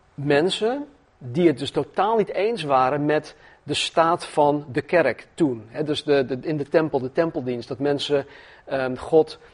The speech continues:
op, op dat moment, eh, in de tempel gewoon, ehm, ehm, zijn naam door het slijk haalden door allerlei rare dingen te doen.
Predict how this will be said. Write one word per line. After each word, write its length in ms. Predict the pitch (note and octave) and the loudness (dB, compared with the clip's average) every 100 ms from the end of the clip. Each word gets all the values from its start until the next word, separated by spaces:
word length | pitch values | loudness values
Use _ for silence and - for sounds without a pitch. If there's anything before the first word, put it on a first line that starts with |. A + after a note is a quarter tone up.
| _ _ | _ _
op, 260 | B2 - | -10 -4
op 140 | D#3 - | -4 0
dat 160 | D3 | 0
moment, 460 | D3 C#3 C#3 C#3 - | 0 0 2 0 -4
eh, 140 | C#3+ C3 | -4 -2
in 200 | D#3+ D#3 | 0 -2
de 120 | C#3 | -2
tempel 380 | D3+ D3 C#3 C3 | -2 -2 -2 -4
gewoon, 520 | - C3 B2+ C3 C3 - - _ - | -2 0 2 2 -4 -14 -20 _ -8
ehm, 320 | B2 A#2 A2 G#2 - _ _ _ _ _ | -6 -4 -6 -12 -18 _ _ _ _ _
ehm, 380 | B2 A2+ A2+ A2 A2 A2 _ _ _ _ _ - - - - | -14 -14 -14 -16 -18 -20 _ _ _ _ _ -20 -20 -20 -12
zijn 260 | E3 C#3+ | -6 -4
naam 440 | D3+ D3 D3+ D3 - _ _ _ | 0 2 2 0 -6 _ _ _
door 220 | C#3+ D3 | -6 -2
het 100 | C#3 | -2
slijk 320 | - C#3+ C#3 - | -2 0 0 0
haalden 400 | C3+ C3 C3+ A#2+ | -2 -2 -2 0
door 240 | C3+ C#3 | 0 2
allerlei 360 | D3 C#3 B2+ B2+ | 0 0 -2 -2
rare 300 | B2+ C3 C3+ | -4 -4 -4
dingen 240 | D3 C#3 | -4 -4
te 100 | A#2 | -10
doen. 260 | A2 A#2 | -14 -16